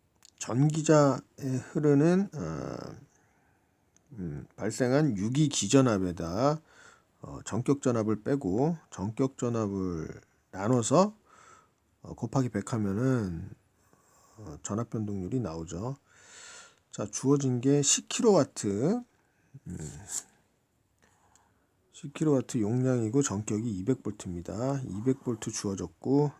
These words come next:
어, P가 십 킬로와트라고 했습니다. 그러면은 이백에 전류를 곱해서 십 킬로가 나와야 되니까 오 암페어가, 아, 오십 암페어가 되겠네요. 전류는 오십 암페어, 여기 오십 암페어가 흐르는 거고요.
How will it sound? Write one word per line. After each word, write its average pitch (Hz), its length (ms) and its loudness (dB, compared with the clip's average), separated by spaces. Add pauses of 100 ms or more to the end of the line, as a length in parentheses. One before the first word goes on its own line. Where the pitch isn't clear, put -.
어, 80 400 -12 (240)
P가 175 260 -2
십 - 220 -2
킬로와트라고 117 680 -2
했습니다. 113 580 -4 (680)
그러면은 135 400 0
이백에 131 1500 4
전류를 120 380 0
곱해서 113 300 -4
십 - 180 -4
킬로가 156 300 2
나와야 95 260 0
되니까 95 720 -6
오 117 200 2
암페어가, 135 800 2 (1080)
아, 87 160 -12 (280)
오십 131 320 2
암페어가 120 520 2
되겠네요. 90 460 -8
전류는 92 560 -6
오십 101 300 -6
암페어, 98 560 -8
여기 113 140 -8
오십 92 300 -6
암페어가 107 400 -4
흐르는 117 320 -2
거고요. 98 520 -4